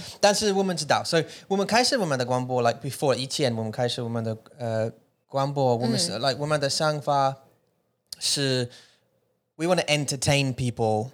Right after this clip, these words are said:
Speaker 1: 没错。
Speaker 2: whilst helping them learn, right?
Speaker 1: 没错。
Speaker 2: 这，这是，这是edutainment，这是为什么，这是
Speaker 1: 是的。
Speaker 2: ed-，edutainment. And, and, and one of those things, and we, we, we say this all the time anyway, teaching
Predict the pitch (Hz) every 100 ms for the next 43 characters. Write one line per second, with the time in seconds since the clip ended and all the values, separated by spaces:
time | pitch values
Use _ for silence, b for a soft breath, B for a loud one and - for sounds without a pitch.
0 | _ - 185 - 247 - - 135 135 131
1 | 123 - - _ _ _ _ _ - _
2 | - 143 127 120 117 160 127 104 104 113
3 | 123 247 269 185 196 147 165 160 151 -
4 | _ 147 147 123 131 131 - 147 147 117
5 | 101 - 120 117 117 - 113 110 107 _
6 | - 117 - 311 233 143 117 117 127 117
7 | 101 B B B - 147 151 - - -
8 | - _ 143 147 - 147 147 185 185 165
9 | 139 185 143 143 180 208 208 214 - 160
10 | 123 - 113 107 110 110 107 107 104 101
11 | B B B _ _ _ _ _ _ _
12 | - 254 240 - 147 120 120 151